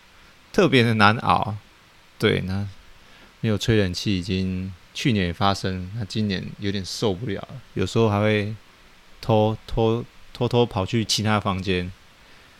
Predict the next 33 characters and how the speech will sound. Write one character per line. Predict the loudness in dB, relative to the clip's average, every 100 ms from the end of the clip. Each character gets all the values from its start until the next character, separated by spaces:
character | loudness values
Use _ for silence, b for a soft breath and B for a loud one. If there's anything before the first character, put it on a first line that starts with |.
| b _ -10
就 | -6
是 | -6
吹 | -2 0
冷 | 0 -4
气。 | -8 -8 -8 -14 -20 -8
但 | -8
是， | -4 -4 -4 -10 -20 -20 -20 -20 -20 -20 B B B -10
这 | -8 -6
铁 | -4 -4
皮 | -2 0
屋 | 0
真 | -2 -4
的 |
是 | 0
有 | 0
点 | -2
受 | -2 -4
不 | -2
了。 | -4 -6 -10 -20 -20 -20 -20 -14
好， | -6 -6 -8 -14 -4
没 | -2
有 |
关 | -2 -4
系。 | -6 -12 -14 -20 B B B B B B B B -14 -20 -20 -20 -20
先 | -6 -4 -2
谈 | 0 0
一 | 2
下 | 6 6
我 | 6
们 | 2 0 -4 -4
今 | -2 0
天， | 2 2 0 -6 -10 -20 -16
呃， | -8 -8